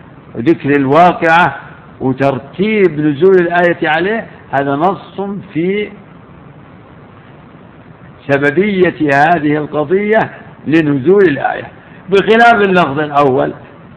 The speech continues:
"نزلت الآية في كذا"، هذا لفظ محتمل أن يراد به بيان سبب النزول أو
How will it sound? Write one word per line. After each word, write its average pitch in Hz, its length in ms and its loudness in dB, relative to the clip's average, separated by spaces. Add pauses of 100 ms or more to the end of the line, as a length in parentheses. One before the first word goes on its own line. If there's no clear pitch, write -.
(260)
"نزلت 165 500 2
الآية 143 560 0
في 139 140 0
كذا"، 110 320 -6 (720)
هذا 139 300 0
لفظ 160 340 -4
محتمل 120 600 -4 (1200)
أن 143 160 -2
يراد 147 360 0
به 147 360 0 (480)
بيان 156 460 2
سبب 151 280 -2
النزول 160 600 -2 (180)
أو 170 420 2